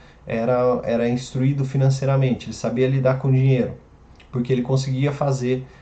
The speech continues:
o investimento nos ativos e isso geria, gerava mais renda, consequentemente ele ficava mais rico e ia aumentando ainda mais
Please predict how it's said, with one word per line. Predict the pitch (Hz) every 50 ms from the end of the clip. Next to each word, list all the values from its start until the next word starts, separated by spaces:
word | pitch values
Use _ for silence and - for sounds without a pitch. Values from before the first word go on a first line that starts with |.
| - - - -
o | 120 120
investimento | 117 117 117 - - 113 113 117 120 117 113
nos | 113 110 107 123 127
ativos | 127 131 131 - 147 156 175 180 185 185 185 - - - - - - - - -
e | 135 135 139 139
isso | 135 - 127 120
geria, | 127 127 120 120 117 101 92 90 - - -
gerava | - 127 120 113 113 104 98 107 104
mais | 107 117 127 131 131
renda, | 131 131 135 147 156 160 170 - - - - - - - - - - - - - - -
consequentemente | - 131 131 - 139 131 120 131 131 131 147 135 135 131 135 143 - -
ele | 151 143
ficava | 135 - - 135 131 135 135
mais | 135 139 147 139 -
rico | 143 139 147 - - - 160 - - - - - - - - - - - - - - - - -
e | 123 123
ia | 120
aumentando | 117 120 127 131 131 131 127 123 127
ainda | 127 127 135 143 139
mais | 131 120 120 127 131 135 - -